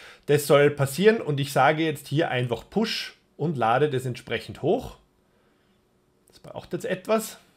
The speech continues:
Und jetzt sehen wir, haben wir hier auch unter Remote steht jetzt wieder Add Index H T M L.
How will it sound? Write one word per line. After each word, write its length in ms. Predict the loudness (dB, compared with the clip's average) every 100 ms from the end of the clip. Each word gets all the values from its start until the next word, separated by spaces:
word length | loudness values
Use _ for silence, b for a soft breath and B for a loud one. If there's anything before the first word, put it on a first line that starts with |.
| b b b _ _ _ _ -10
Und 60 | -8
jetzt 160 | -2
sehen 220 | 2 2
wir, 140 | 2 2
haben 220 | 2 0
wir 80 | 0
hier 240 | 0 2
auch 160 | 2 0
unter 240 | 0 0
Remote 440 | 0 0 0 0 -2
steht 240 | -2 0
jetzt 240 | -2 -4
wieder 380 | 0 4 4 2 -6
Add 180 | -6 -6
Index 400 | -6 -4 -4 -2
H 120 | -2
T 120 | -2
M 80 | -2
L. 280 | 0 -2